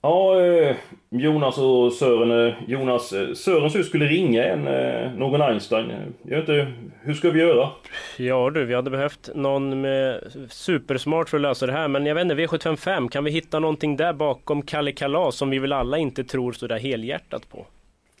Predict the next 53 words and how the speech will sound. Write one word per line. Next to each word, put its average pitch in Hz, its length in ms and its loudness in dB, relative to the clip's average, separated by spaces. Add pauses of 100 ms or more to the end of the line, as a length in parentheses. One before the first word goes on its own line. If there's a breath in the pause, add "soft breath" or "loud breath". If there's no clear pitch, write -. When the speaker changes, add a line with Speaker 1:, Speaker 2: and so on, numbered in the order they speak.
Speaker 1:
Ja, 156 140 4
men 175 120 4
jag 170 120 6
har, 165 280 4
jag 139 80 2
har 160 120 4
en 147 80 -4
tokig 139 360 -4 (120)
här. 95 180 4 (400)
Eh, 90 1000 -4
ja, 143 200 4
en, 139 120 0 (320)
nu 123 60 2
kanske 139 240 0
ni 139 60 -4
tror 147 160 0
att - 60 -4
jag 120 80 4
har 117 80 0
druckit, 123 640 -4
eh, 123 120 4
frukost. - 760 -6 (260 soft breath)
Men 135 160 0
det 160 120 4
är, 113 560 2
jag 160 140 2
tror 208 100 2
du 208 100 2
lyft 185 200 0
fram 160 200 2
den 160 100 2
här 160 80 2
hästen 147 200 -2
tidigare, 143 400 0
Jonas, 101 340 0
och - 100 -12
det 151 60 -2
är - 40 2
nummer 123 140 2
fyra, 123 260 0
Tumble 117 440 0
Dry. 107 380 2
Alltså, 95 180 2
den 117 280 0 (320)
såg 131 160 -2
ju 127 120 2
jättefin 135 580 -2
ut 127 160 -2
senast, 120 320 0
kom 127 100 -2
fram 123 280 0
invändigt 107 600 0
och, 110 320 0